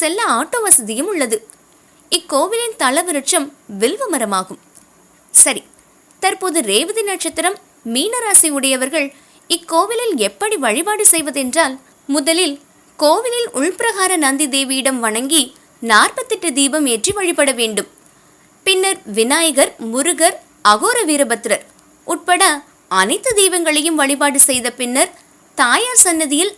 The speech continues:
சுவாமி தரிசனம் செய்ய வேண்டும். பின்னர் விநாயகர் மற்றும் கைலாசநாதரை வழிபாடு செய்ய வேண்டும். ரேவதி நட்சத்திரம் உள்ளவர்கள்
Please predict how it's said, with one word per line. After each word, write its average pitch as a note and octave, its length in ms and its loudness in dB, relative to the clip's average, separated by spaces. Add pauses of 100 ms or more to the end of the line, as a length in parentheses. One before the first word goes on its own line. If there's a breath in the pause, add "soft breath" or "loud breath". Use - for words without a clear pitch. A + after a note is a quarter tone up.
சுவாமி C4 460 0
தரிசனம் D#4 480 2
செய்ய C#4 260 0
வேண்டும். A3 300 -4 (720 soft breath)
பின்னர் G4 380 0
விநாயகர் F4+ 500 0
மற்றும் F#4 380 -2
கைலாசநாதரை E4 840 2
வழிபாடு C#4+ 480 0
செய்ய D#4+ 220 2
வேண்டும். A3+ 340 -2 (680 soft breath)
ரேவதி C4 440 4
நட்சத்திரம் F4 480 -2
உள்ளவர்கள் D4+ 440 0